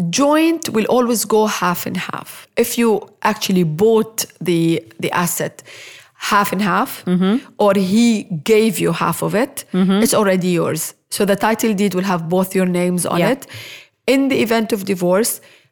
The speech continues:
Speaker 1: I always advise people in this case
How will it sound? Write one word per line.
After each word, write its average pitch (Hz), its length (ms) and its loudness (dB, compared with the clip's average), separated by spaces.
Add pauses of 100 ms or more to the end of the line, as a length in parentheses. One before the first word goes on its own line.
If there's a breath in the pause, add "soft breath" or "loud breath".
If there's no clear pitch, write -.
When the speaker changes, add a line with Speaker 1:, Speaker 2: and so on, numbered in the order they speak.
(140)
Speaker 1:
I 185 200 2
always 294 340 4
advise 160 440 -2
people 165 340 -4
in 170 140 -4
this 180 180 -2
case 208 400 -2